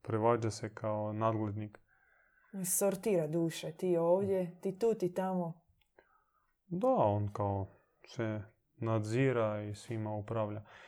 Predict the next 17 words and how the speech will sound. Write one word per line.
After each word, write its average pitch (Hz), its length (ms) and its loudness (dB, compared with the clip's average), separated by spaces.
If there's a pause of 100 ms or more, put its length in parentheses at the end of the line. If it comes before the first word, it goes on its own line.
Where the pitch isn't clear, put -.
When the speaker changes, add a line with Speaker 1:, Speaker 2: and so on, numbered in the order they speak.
(260)
Speaker 1:
Dakle, 123 240 8
vaše 143 340 12
pitanje 143 560 8 (680)
Speaker 2:
Koja 226 200 4
je 226 60 6
uloga 208 300 4
pomazanika? 180 760 -2
Speaker 1:
Pomazanika. 107 680 4 (220)
Speaker 2:
E, - 40 -18 (420)
u 196 140 2
odnosu 185 580 2
na 170 120 2
duše 165 420 2 (400)
koje 160 200 -6
se 160 200 -6
tu 156 140 -6
nalaze. 156 460 -12